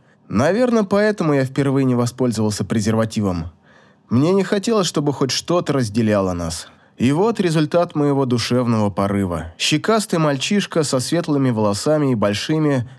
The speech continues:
голубыми глазищами. То, что Мел не сделал аборт, просто чудо.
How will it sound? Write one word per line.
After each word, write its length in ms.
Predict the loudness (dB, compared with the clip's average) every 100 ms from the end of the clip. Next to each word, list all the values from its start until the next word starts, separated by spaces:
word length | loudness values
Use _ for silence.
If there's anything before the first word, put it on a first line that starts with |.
| -6
голубыми 560 | -2 0 0 0 0
глазищами. 720 | 2 0 0 -2 -4 -6 -10 -12 -16 _ _ _
То, 160 | 0 0
что 200 | 0 0
Мел 300 | 2 2 2
не 160 | 2 0
сделал 400 | 2 2 2 2
аборт, 400 | 0 0 -2 -2
просто 400 | 0 0 0 -2
чудо. 540 | 0 0 0 -2 -6